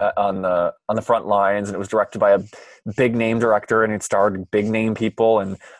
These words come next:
I, I mean, Robin Williams, hello, he's, like, at the height of his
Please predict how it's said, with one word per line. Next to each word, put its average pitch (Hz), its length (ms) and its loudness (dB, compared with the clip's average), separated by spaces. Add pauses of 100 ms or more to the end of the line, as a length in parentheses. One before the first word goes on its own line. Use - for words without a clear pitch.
(100)
I, 117 180 2
I 123 40 2
mean, 113 280 -2
Robin 110 260 0
Williams, 120 280 -2
hello, 127 260 2
he's, 110 120 -2
like, 104 140 0
at - 80 -6
the 98 60 -4
height 98 420 -4
of 101 140 0
his 98 480 -4